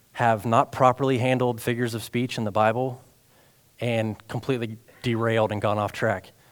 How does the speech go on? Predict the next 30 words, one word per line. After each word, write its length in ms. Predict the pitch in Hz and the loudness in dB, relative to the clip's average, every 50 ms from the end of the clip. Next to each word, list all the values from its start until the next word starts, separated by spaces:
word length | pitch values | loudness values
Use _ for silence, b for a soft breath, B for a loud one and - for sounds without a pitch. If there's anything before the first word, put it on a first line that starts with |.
| b b b b b b _ | b b b b b b _
And 80 | - 117 | -4 -2
I'm 60 | 123 | -2
gonna 100 | 120 120 | 0 0
give 160 | 107 131 127 | 2 0 0
you 60 | 135 | 2
an 60 | 127 120 | 0 -2
example 380 | 104 98 117 131 151 - 113 | 0 2 2 2 2 2 0
of 80 | 101 90 | -2 0
that. 320 | 95 95 92 - - - _ B B B B B B B B B B | -2 -4 -4 -6 -10 -16 _ B B B B B B B B B B
So, 180 | - - 143 139 | 4 6 6 6
uh, 300 | 143 - 143 131 123 - | 6 4 2 0 2 2
another 300 | 143 127 147 165 180 160 | 4 6 8 8 8 8
thing 180 | - 160 143 143 | 6 4 4 6
that 80 | 127 | 6
happens 320 | 123 131 131 127 139 117 120 | 6 6 6 6 2 0 0
when 100 | 131 120 | 2 2
you, 360 | 117 110 107 104 104 110 - - _ _ _ _ | 2 0 0 -2 -4 -8 -12 -20 _ _ _ _
when 180 | - 127 123 120 | -4 -2 0 0
you 200 | 117 113 110 - | 0 0 0 4
allegorize 600 | - 123 127 127 131 110 113 110 110 107 104 - | 6 6 6 6 6 4 4 4 4 4 4 2
things 320 | - - 117 117 120 107 113 | 0 -2 0 0 -2 -2 -2
is 360 | 107 104 95 - - - - - _ _ - - - | -4 -4 -4 -6 -8 -8 -10 -14 _ _ -18 -4 0
a 20 | |
lot 80 | 127 127 | 2 2
of 60 | 123 | 2
people 220 | - 123 113 117 113 | 2 -2 -6 -6 -2
call 220 | - 131 123 117 | 0 2 2 4
that 200 | 117 110 113 - | 4 2 2 0
spiritualizing 720 | - - - 147 156 160 147 - 147 143 139 131 120 127 | -4 -4 0 2 2 2 2 2 2 2 2 2 0 -2
Scripture. 540 | 120 - - 120 110 - - 107 - - - | -6 -4 -4 -4 -4 -4 -6 -10 -12 -14 -16